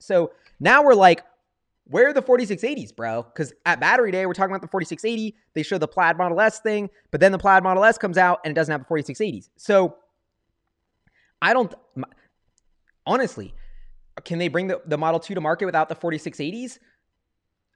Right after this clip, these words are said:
I, I think the forty-six eighty timeline of a hundred gigawatt hours in twenty twenty-two or by the end of twenty-two, twenty-two is absurd,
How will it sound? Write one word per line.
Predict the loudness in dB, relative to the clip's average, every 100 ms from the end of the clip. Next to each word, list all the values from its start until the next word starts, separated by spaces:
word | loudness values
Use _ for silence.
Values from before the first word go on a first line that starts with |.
| _ _
I, | -4 0
I | 0
think | 0 -2 -6
the |
forty-six | -6 -2 -2 -4 -10
eighty | -10 -8 -8
timeline | -8 -8 -6 -4
of | -4
a |
hundred | -4 -4 -4 -4
gigawatt | -4 0 0 0
hours | -4 -4 -6 -6
in | -14
twenty | -10 -10
twenty-two | -8 -10 -8 -6 -4
or |
by | -2 -4
the | -6
end | -10
of | -10
twenty-two, | -14 -14 -18 -20 _ -10
twenty-two | -6 -6 -4
is | -6
absurd, | -6 -8 -6 -6 -6